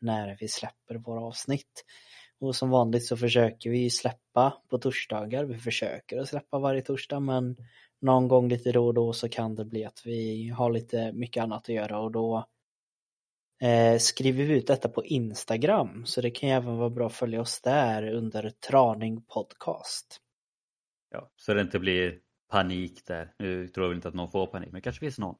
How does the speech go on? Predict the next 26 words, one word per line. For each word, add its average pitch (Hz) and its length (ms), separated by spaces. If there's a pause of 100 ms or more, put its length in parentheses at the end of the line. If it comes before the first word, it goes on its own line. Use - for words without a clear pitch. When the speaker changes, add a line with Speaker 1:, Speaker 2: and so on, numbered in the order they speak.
Speaker 2:
som - 180
bara, 98 240
"Shit, - 500
nu 117 100
har 123 60
de 139 80
inte 131 120
lagt 113 180
ut 143 120
den 143 100
här 107 60
veckan. 101 280
Vad 113 180
ska - 100
jag 104 80
göra? - 320 (140)
Eller 107 140
vad, 110 320
vad 113 120
händer?" 87 400 (1000)
Då 214 80
bara 214 140
gå 170 80
in 139 100
och 131 60
kika. 107 360